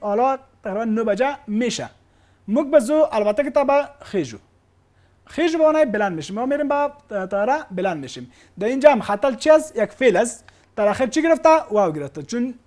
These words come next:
به خاطر چی؟ چون دو نفر است. جمع است. هو، له هو لخیره ته چپ، چپ شه. په لاوډ سپیکر کې ویل هرات ته تلونکي مسافر دې ځانونه آماده کړي. میگه تو چپ شو دیگه.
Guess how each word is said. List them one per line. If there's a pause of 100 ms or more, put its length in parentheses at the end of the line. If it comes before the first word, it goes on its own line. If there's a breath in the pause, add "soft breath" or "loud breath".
(320)
به
خاطر
چی؟ (160)
چون
دو
نفر
است. (1200)
جمع
است. (680 soft breath)
هو، (320)
له
هو
لخیره (100)
ته (120)
چپ،
چپ
شه. (500 soft breath)
په
لاوډ
سپیکر
کې
ویل (100)
هرات
ته
تلونکي
مسافر
دې
ځانونه
آماده
کړي. (540)
میگه
تو
چپ
شو
دیگه.